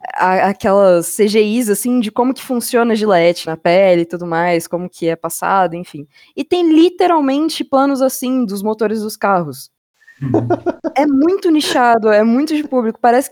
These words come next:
Speaker 1: que é, é muito coisa de marketing também. Que tem a mesma C G I, tipo, para, eu,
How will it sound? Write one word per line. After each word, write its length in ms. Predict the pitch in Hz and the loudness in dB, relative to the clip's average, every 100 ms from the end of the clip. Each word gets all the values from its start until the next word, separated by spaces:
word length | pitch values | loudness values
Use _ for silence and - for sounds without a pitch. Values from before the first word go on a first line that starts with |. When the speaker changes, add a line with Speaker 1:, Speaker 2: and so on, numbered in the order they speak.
| - | -6
Speaker 1:
que 160 | 277 | -2
é, 80 | 277 208 - | 0 -2 -2
é 140 | 214 | 0
muito 400 | 226 240 285 311 | 0 0 0 -2
coisa 240 | - 254 247 | -2 0 0
de 100 | 262 | -2
marketing 640 | 214 226 277 226 196 185 | 0 0 0 -4 -8 -8
também. 480 | 180 180 160 143 147 208 - | -4 -4 -2 -4 -10 -18 -10
Que 160 | 262 | -8
tem 260 | 277 330 349 | -4 -2 0
a 60 | 339 | 2
mesma 320 | 320 370 381 | 2 2 -2
C 120 | 359 | 0
G 80 | 330 | 0
I, 140 | 320 | 0
tipo, 240 | 311 - 254 | -2 -6 -4
para, 320 | 285 285 240 | 0 0 2
eu, 320 | 254 320 320 | 2 0 -4